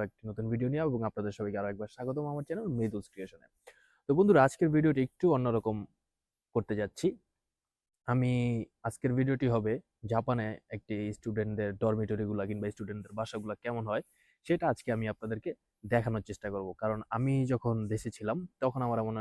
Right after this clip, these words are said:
ইন্টারেস্ট ছিল, যখন আমি জাপানে আসবো, আমি শুনেছি তো জাপানে স্টুডেন্টদের ডরমিটরিগুলা কেমন হয়, বাসাগুলা কেমন হয়, সেগুলো আমার দেখার অনেক একটা ইন্টারেস্ট ছিল। তো আমি মনে করি আমার মতো এমন অনেকেই রয়েছেন যাদের এই বাসাগুলো দেখার একটা ইন্টারেস্ট থাকে, কিন্তু আমি তখন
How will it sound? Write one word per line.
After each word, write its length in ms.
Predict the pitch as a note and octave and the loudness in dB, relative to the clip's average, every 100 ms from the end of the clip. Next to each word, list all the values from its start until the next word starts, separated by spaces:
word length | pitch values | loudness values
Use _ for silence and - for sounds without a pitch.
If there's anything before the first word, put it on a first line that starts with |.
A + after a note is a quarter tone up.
| G#2 A2 | -6 -8
ইন্টারেস্ট 320 | - A2 - | -6 -8 -6
ছিল, 100 | A#2 C3 | -4 -2
যখন 200 | A2 G#2+ | 0 -2
আমি 100 | G#2 G#2+ | -4 -4
জাপানে 240 | G2+ G2+ G#2 | -4 -6 -6
আসবো, 180 | G#2 G#2 | -4 -6
আমি 80 | G#2 A2 | -6 -6
শুনেছি 260 | B2+ - G#2+ | -8 -8 -8
তো 60 | G2+ F#2 - - _ - | -6 -6 -10 -20 _ -2
জাপানে 280 | G#2 G#2+ G#2+ | 0 0 -2
স্টুডেন্টদের 400 | - A2 G#2+ G#2+ | -4 -4 -2 0
ডরমিটরিগুলা 560 | A2 A2 G#2 G#2+ G#2 G#2 | -2 -2 -4 -2 -2 -4
কেমন 280 | G#2 G#2 G#2 | -4 -8 -8
হয়, 220 | G2+ G2+ G2 | -8 -8 -6
বাসাগুলা 440 | G#2 - G2+ G#2 G2+ | -8 -8 -8 -8 -6
কেমন 220 | G#2 G2+ | -8 -8
হয়, 120 | G2+ G2 | -12 -12
সেগুলো 280 | G#2+ G#2 G2+ | -8 -6 -6
আমার 160 | G2+ F#2 _ _ _ A#2 | -6 -8 _ _ _ -2
দেখার 260 | A2 A2+ A2 | 0 0 0
অনেক 160 | A#2 - _ - | -4 -8 _ -16
একটা 160 | - G#2+ B2 | -6 -6 -2
ইন্টারেস্ট 360 | D#3+ D#3 B2+ - | -2 -2 -4 -4
ছিল। 140 | G#2+ E2 C#2 _ | -8 -8 -12 _
তো 40 | C#3 | -2
আমি 120 | E3 E3+ E3 | 2 2 4
মনে 140 | E3+ | 4
করি 160 | E3 D#3+ | 6 6
আমার 200 | C#3 C#3 C#3+ | 6 4 2
মতো 100 | C#3 | 2
এমন 120 | C#3 B2 | 2 2
অনেকেই 220 | B2+ B2+ | 0 0
রয়েছেন 260 | B2 A2+ C3 | -2 -2 -2
যাদের 280 | A2+ A2+ A2 A2+ A#2+ | -2 -4 -6 -2 -2
এই 80 | A#2 G#2+ _ _ - | -2 -4 _ _ -2
বাসাগুলো 420 | A2 - A#2 A2 G#2+ | 0 4 2 4 4
দেখার 260 | A2 A2+ G#2+ | 2 2 2
একটা 120 | G#2+ C#3+ | 2 0
ইন্টারেস্ট 260 | C3 A#2 - | 0 -4 -4
থাকে, 140 | A2+ D#3 | -2 0
কিন্তু 220 | C3 B2+ | 0 0
আমি 180 | B2 C3+ | 0 2
তখন 200 | C3 C3+ | 0 2